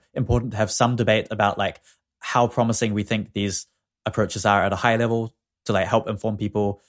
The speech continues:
who want to work in the field as to, like, which agendas they should focus on and things like that. But I think it's plausible that we're taking this too far, and just actually we, we just need to, like, sit down and, like, really get as much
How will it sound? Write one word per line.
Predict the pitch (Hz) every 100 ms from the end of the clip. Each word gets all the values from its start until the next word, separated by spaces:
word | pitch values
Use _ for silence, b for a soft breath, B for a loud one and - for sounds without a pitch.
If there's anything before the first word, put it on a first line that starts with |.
| b _ 104
who | 107
want | 104 101
to | 107
work | 101 101 -
in | 120
the | 98
field | 104 95 90 101
as | 98
to, | 101
like, | 92 - b _
which | 113 104
agendas | 104 104 95
they | 104 92
should | 98 90
focus | - 123 -
on | 117 117 120 -
and | 101
things | 104
like | 104
that. | 107 123 b b _
But | 113 - - _ -
I | 120
think | 117 - _ _ _ -
it's | 120 - _ _ -
plausible | 170 143 135 131
that | 123
we're | 117
taking | 107 117 110
this | -
too | -
far, | 98 92 90
and | 87
just | 92 101
actually | 127 92 110 98 b b _
we, | 110 107
we | 117
just | 117 113
need | 120 104 _ _
to, | -
like, | 104 95 - _ _ -
sit | 139 123
down | 104 101
and, | 107 98
like, | 95 b b -
really | 110 120 110 107 - _ _ _ _
get | - 110 - _ -
as | 104 101
much | 107 -